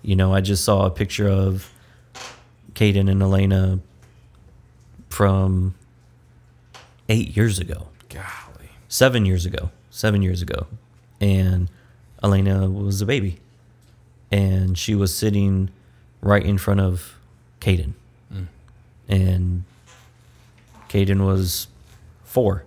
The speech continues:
Speaker 1: You know, when I think back, I'm like, "Golly, I don't know if I even remember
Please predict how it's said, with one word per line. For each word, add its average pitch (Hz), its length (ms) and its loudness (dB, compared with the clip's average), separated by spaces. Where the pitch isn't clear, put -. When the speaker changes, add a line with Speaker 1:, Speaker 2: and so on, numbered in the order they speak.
Speaker 1:
You 101 80 -2
know, 98 160 4
when 101 140 0
I 98 80 2
think 107 240 -2
back, 104 260 2
I'm 95 80 -4
like, 95 220 -6
"Golly, 92 720 -6
I 104 120 0
don't 123 240 -4
know 107 260 2
if 95 120 -4
I 101 180 0
even 101 400 0
remember 95 720 0